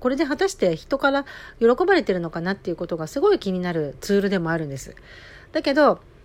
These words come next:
だから私はいつも、まあ、エフエムになんかはもう決まっちゃってた、担当だったから、ちゃんと毎回毎回一年ちょっと行きま-、頑張りて続けたんですけど、これ誰からも求められてないんじゃないかなって、この今お話ししてる私の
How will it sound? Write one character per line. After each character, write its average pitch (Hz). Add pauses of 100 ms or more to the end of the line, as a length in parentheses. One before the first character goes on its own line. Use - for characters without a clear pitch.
(200)
だ 349
か 320
ら 233
私 202
は 208
い 214
つ 202
も、 160
ま 214
あ、 170 (360)
エ 240
フ 277
エ 392
ム 381
に 381
な 370
ん 262
か 185
は 160
も 165
う -
決 208
ま 214
っ 208
ち -
ゃ -
っ -
て 220
た、 180
担 214
当 214
だ 214
っ 208
た 151
か 175
ら、 185
ち -
ゃ 170
ん 165
と 175
毎 170
回 170
毎 170
回 165
一 185
年 180
ち 175
ょ 175
っ -
と 160
行 151
き 185
ま-、 185
頑 170
張 185
り 180 (200)
て 151
続 175
け 240
た 254
ん 196
で 156
す -
け -
ど、 180 (800)
こ 214
れ 202 (340)
誰 214
か 339
ら 359
も 349
求 320
め 339
ら 349
れ 339
て 220
な 190
い 190
ん 180
じ 175
ゃ 165
な 165
い 160
か -
な 190
っ -
て、 - (240)
こ 170
の 165
今 180
お 170
話 165
し -
し -
て 175
る 160
私 160
の 165